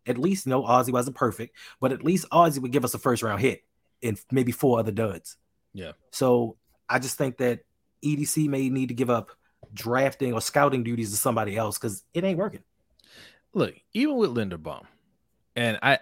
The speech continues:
Speaker 2: I really like Linderbaum. I like Kyle, Kyle Hamilton. Uh, look, this last draft, I like overall, right? I think Kyle Hamilton is, is gonna be good. I think Linderbaum's gonna be good.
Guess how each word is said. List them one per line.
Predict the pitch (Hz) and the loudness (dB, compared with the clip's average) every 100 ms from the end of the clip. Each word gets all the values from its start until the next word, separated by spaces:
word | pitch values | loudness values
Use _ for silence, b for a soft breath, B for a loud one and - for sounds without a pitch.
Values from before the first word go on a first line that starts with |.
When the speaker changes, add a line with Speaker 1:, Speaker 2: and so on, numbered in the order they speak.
| - | 2
Speaker 2:
I | 123 | 2
really | 113 110 | 2 0
like | 92 82 | 0 -4
Linderbaum. | 82 71 73 65 - _ _ _ | -12 -12 -14 -14 -18 _ _ _
I | - | 0
like | - | 0
Kyle, | 196 190 | 0 -4
Kyle | - - | 0 0
Hamilton. | 208 143 104 B B | 0 -4 -8 B B
Uh, | - - | -8 -4
look, | - 165 - _ | 4 4 4 _
this | 254 277 | -2 0
last | 220 208 - | 0 0 2
draft, | 135 - _ _ _ _ - | 0 0 _ _ _ _ 0
I | 127 | 2
like | 107 - - _ _ _ _ _ | 2 -2 -18 _ _ _ _ _
overall, | - 110 196 - - _ _ | -2 -2 -4 -8 -14 _ _
right? | 101 87 - | -12 -10 -10
I | 101 | -8
think | 107 - | -10 -6
Kyle | 98 | -8
Hamilton | 87 120 123 - 117 120 - _ _ _ _ | -4 -4 -4 -4 -4 -6 -12 _ _ _ _
is, | - 110 110 | -4 -4 -4
is | 107 101 | -6 -6
gonna | 107 | -6
be | 101 101 | -6 -4
good. | 98 98 | -2 -2
I | 95 | -4
think | 95 92 | -8 -8
Linderbaum's | 101 104 98 98 | -8 -4 -4 -4
gonna | 98 92 | -8 -8
be | 95 | -8
good. | 92 90 87 | -6 -6 -6